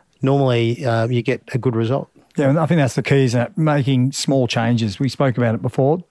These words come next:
Speaker 2: Tell people
Speaker 1: Yep.
Speaker 2: about, you know, if they're struggling for motivation, what's your advice to them?
Speaker 1: Well, you just gotta find your triggers, you know, and,
Speaker 2: Yep.
Speaker 1: and as I said, we're all wired so differently. Um, you know, and, and I struggle for motivation at times.
Speaker 2: Yep.
Speaker 1: Um, sometimes it's like, "Oh, I couldn't be bothered." But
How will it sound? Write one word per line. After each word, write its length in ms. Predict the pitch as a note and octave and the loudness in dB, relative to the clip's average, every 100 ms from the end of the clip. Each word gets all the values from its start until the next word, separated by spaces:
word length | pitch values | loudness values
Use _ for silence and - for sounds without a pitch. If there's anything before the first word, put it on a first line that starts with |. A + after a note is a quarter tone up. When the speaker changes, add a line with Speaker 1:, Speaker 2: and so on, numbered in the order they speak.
| _ _ | _ _
Speaker 2:
Tell 160 | - E3 | -2 2
people 260 | C#3+ C3 | 2 2
Speaker 1:
Yep. 60 | C3 | 2
Speaker 2:
about, 240 | B2 B2 - - | 0 -2 -6 -4
you 120 | D#3 | -2
know, 60 | |
if 80 | A#2 | 0
they're 100 | E3 | -2
struggling 400 | - - E3+ D3 | -2 0 2 2
for 120 | C3 | 0
motivation, 520 | C3 B2 A2+ B2 - C#3 | 0 0 0 -2 0 -2
what's 160 | - | 0
your 60 | C3 | -2
advice 320 | A2 A2 - | -2 -4 -4
to 80 | B2+ | -2
them? 200 | B2 A#2+ - - - - - - - - - - - | 0 -2 -6 -12 -8 -8 -8 -10 -12 -14 -16 -18 0
Speaker 1:
Well, 200 | F3+ F#3+ | 2 4
you 160 | G3+ G#3 | 4 2
just 120 | E3+ | 2
gotta 140 | A#3 G3+ | 0 0
find 340 | G3+ F#3+ D#3+ | 2 2 4
your 160 | D#3+ D#3 | 2 2
triggers, 580 | - D#3+ C#3 A2+ - | 0 0 0 -2 -2
you 60 | D3 | -2
know, 140 | C#3 D3 | 0 0
and, 200 | C#3+ C#3+ | 0 0
Speaker 2:
Yep. 60 | C#3 | -2
Speaker 1:
and 140 | C#3+ | -2
as 160 | C#3+ B2 | -4 -2
I 160 | C3+ C3 - _ | -4 -6 -18 _
said, 360 | - D3 C#3 B2 | -4 0 -2 -4
we're 320 | C3+ C3+ C3+ | -2 0 2
all 120 | C3 | 2
wired 360 | A#2 B2 A#2+ G#2+ | 2 0 0 -2
so 180 | A#2+ | -4
differently. 580 | A2+ C3 C#3+ A#2+ D#3 C#3+ - | -2 -2 -2 -2 -2 -4 -2
Um, 520 | C3+ B2+ B2+ B2+ C3 - _ | 0 2 2 0 -4 -10 _
you 100 | - | 0
know, 140 | C#3 C#3+ | 2 2
and, 240 | D3 D#3 | 2 2
and 20 | |
I 160 | C3+ F#3 | 2 2
struggle 360 | - E3+ C3+ B2+ | 2 2 4 2
for 100 | C3+ | 0
motivation 560 | C3 C3 B2+ B2+ - | 0 0 0 -2 -4
at 80 | B2 | -4
times. 480 | C3 D3 G#3+ - - | -2 -2 -2 -4 -4
Speaker 2:
Yep. 140 | - - _ - | -4 -6 _ -6
Speaker 1:
Um, 240 | A#2+ B2 B2 | -2 -2 -2
sometimes 520 | D#3 D3+ C#3 C#3 A#2 | -4 -2 0 -2 0
it's 60 | B2+ | -2
like, 160 | A#2 | 0
"Oh, 300 | B2 C3 B2 | 0 2 2
I 160 | G2 - | -2 -6
couldn't 160 | - B2 | -4 -2
be 80 | A#2 | 0
bothered." 360 | A2+ C3+ C3 | 0 0 0
But 180 | A#2 C3+ | 0 -4